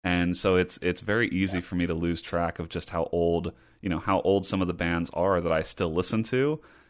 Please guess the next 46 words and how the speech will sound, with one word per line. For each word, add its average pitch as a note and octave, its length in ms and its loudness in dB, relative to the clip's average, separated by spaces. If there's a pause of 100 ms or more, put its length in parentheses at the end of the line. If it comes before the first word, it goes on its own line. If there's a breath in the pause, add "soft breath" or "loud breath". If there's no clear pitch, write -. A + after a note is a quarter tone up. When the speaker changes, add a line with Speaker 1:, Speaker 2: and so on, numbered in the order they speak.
(180 soft breath)
Speaker 1:
And F#2 340 2
you're F#2+ 140 2
right, G#2+ 340 2
like, E2 220 -2
now, F#2+ 440 2 (220 soft breath)
you D#3 80 -2
know, G2 140 4
in, A2 180 4
in, G#2+ 320 -2
we're D#3+ 140 -4
not, B2 280 2
we're B2 140 2
not G#2+ 340 2 (160)
old G2 380 6
yet. F2 320 2
Speaker 2:
No, - 220 -14
we're B3 100 2
not - 160 0
Speaker 1:
But A#2+ 100 8
I B2 40 10
Speaker 2:
old. C3 80 8
Speaker 1:
imagine C3 400 2
I A#2 100 4
will C3+ 160 4
still, A2+ 540 4
I C3 100 6
will B2+ 140 2
still A#2 300 2
enjoy F#2+ 500 4
going F2+ 260 0
to D#2+ 60 -4
rock F2 320 2
shows, D#2 680 -2
you G2 80 -6
know, E2 120 -4
ten F#2+ 320 -2
years F2+ 200 4
Speaker 2:
Yeah. - 80 -2
Speaker 1:
from E2+ 180 -2
now. B2 380 2 (460 soft breath)
And G#2 160 2
so G#2 140 6
Speaker 2:
Sure. G2 40 10
Speaker 1:
at F#2+ 100 4
some F#3+ 280 2
point, G#2 480 4